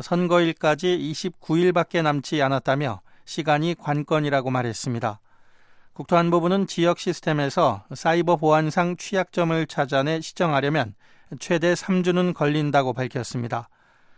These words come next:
미국 정부는 지난주 러시아가 미국 대통령 선거에 영향을 미칠 목적으로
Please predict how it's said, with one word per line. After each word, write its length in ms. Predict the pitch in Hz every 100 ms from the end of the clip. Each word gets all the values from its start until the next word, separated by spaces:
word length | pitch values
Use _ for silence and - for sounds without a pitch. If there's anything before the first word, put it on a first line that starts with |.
| _ _ _
미국 280 | 143 156 175
정부는 380 | 180 175 185 202
지난주 640 | 180 175 175 180 185 185 151
러시아가 680 | 143 - 165 160 165 107 - _ _
미국 300 | 143 147 165
대통령 480 | 170 156 165 160 156
선거에 640 | - 151 143 143 160 175
영향을 400 | 143 143 165 165
미칠 320 | 160 151 - 160
목적으로 600 | 135 - 143 139 151